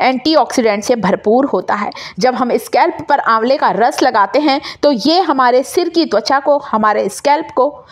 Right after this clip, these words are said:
healthy बनाता है। dandruff, रूसी, जू, लीख की समस्या को दूर करता है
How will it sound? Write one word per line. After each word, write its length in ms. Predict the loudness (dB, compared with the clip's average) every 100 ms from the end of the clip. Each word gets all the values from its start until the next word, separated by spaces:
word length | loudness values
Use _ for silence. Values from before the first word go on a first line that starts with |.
| -20 -4
healthy 460 | 2 2 2 2 2
बनाता 400 | 0 0 0 -2
है। 220 | -4 -4 -8 -14 -8 2
dandruff, 560 | 4 4 2 2 2
रूसी, 600 | 4 2 4 4 2 0 -6
जू, 320 | 0 4 4 4
लीख 340 | 2 2 0
की 180 | 0 0
समस्या 520 | 2 0 -2 0 -2
को 160 | 2 0
दूर 320 | 2 2 2
करता 280 | 0 -2 -2
है 180 | 0